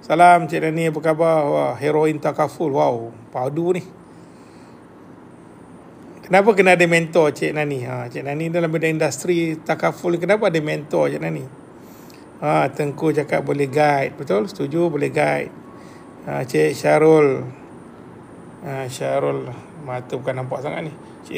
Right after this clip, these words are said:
Irmi kata sebagai guru. Betul? Hmm, semua, waalaikumsalam. Cik Nur Razak, apa khabar, Cik Nur Razak? Boleh ke share dengan kita? Wah, share dalam grup ni, kenapa kena ada mentor, ya? Ataupun tak perlu pun mentor sebenarnya. Nak berjaya ni tak ada mentor pun tak apa. Ha,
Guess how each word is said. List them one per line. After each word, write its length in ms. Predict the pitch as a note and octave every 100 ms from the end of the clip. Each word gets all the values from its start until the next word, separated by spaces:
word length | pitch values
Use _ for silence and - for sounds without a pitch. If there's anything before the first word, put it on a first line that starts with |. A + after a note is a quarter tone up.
| D#3
Irmi 320 | D#3 F3 E3
kata 240 | D3+ D#3
sebagai 400 | C3 D#3 D3+ D#3
guru. 640 | C#3+ D#3 E3+ E3 D3+ B2+ B2+
Betul? 560 | - E3 F3 F#3 - - - - - - -
Hmm, 240 | - B2+ A#2
semua, 400 | C3+ D3+ D#3+ D3+
waalaikumsalam. 1040 | C#3 C3+ C3+ C#3 D3 D3+ D3+ D3 C3+ B2+
Cik 160 | C#3+ C3+
Nur 80 |
Razak, 320 | D3 D3 D#3 D3
apa 80 |
khabar, 320 | C#3+ D3+ D3 D3+
Cik 160 | B2+
Nur 80 | C#3+
Razak? 240 | C#3+ D#3 - - - - - -
Boleh 160 | F#3 G3+
ke 160 | G3
share 240 | - A3 F#3+
dengan 160 | F#3
kita? 400 | F3+ F3+ F#3 G#3+
Wah, 240 | F3 D#3+ C#3+
share 240 | D#3+ F3+
dalam 240 | E3+ E3+
grup 160 | D#3+ F3+
ni, 80 | F#3
kenapa 320 | F3 G3 A3 A3+
kena 240 | F3+ E3
ada 80 | D#3+
mentor, 480 | D3+ D#3 D#3 G#3 E3+ E3
ya? 60 | - - - - -
Ataupun 320 | - E3+ G3
tak 160 | A3 E3+
perlu 240 | G3 A#3+
pun 80 | F#3
mentor 480 | F3 F3+ F3+ G#3+ F#3
sebenarnya. 320 | A3 A3+ F#3+
Nak 160 | F3 E3
berjaya 160 | F#3
ni 80 | G#3+
tak 160 | G3+ F#3
ada 60 | F3+
mentor 280 | F3+ F#3 D3
pun 120 | C#3
tak 80 | C3
apa. 180 | G3+ E3+ D3 D3 D#3 - - - - - - - - - - -
Ha, 60 | -